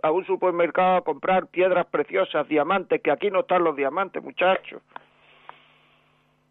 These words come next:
Pero si es que es así, no se encuentra la felicidad ahí. Esa especie de regustinín por hablar con este compañero o compañera de trabajo,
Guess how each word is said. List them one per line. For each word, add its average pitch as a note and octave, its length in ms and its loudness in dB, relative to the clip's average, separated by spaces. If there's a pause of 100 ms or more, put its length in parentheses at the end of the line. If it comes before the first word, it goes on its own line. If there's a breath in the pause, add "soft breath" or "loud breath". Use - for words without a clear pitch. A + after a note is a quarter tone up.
(240)
Pero E3+ 280 0
si - 120 -4
es E3+ 60 -2
que A3 100 0
es G3 100 -4
así, G#3 520 -2
no F#3+ 180 0
se G#3+ 100 -2
encuentra F#3+ 480 0
la D#3 120 2
felicidad D#3+ 540 -2
ahí. E3 280 -6 (680 loud breath)
Esa F3+ 240 0
especie F3+ 360 0
de E3 140 2
regustinín D#3+ 880 -8
por D3 160 -4
hablar D#3 400 0
con D3+ 180 -4
este D#3 220 -6
compañero C#3 720 -2
o - 40 -4
compañera C3+ 640 -4
de B2+ 120 -6
trabajo, - 580 -4